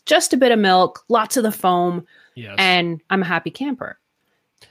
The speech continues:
Speaker 1: Except this didn't do any foam. And I took some video for my YouTube channel of, like, the results of this foam. And it's,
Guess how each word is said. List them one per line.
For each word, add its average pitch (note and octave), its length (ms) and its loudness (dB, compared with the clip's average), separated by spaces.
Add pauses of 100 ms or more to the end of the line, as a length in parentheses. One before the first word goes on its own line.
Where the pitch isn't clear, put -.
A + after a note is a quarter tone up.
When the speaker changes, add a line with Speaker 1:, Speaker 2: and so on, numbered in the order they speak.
(340)
Speaker 1:
Except A#3+ 340 0
this A#3 160 2
didn't A3+ 240 2
do A3 220 -2
any G3+ 240 2
foam. F#3 420 0
And D#3 100 -2
I E3 60 2
took G#3 260 -6
some G#3 200 2
video E3+ 580 2
for F3 160 -10
my F3+ 100 -2
YouTube D#3+ 440 -4
channel E3 540 -2
of, D#3 460 -4
like, D#3+ 260 0
the E3+ 100 0
results D3+ 680 0
of D3+ 200 -4
this D3+ 340 -2
foam. E3 500 0 (540)
And G#3+ 100 2
it's, G#3 220 0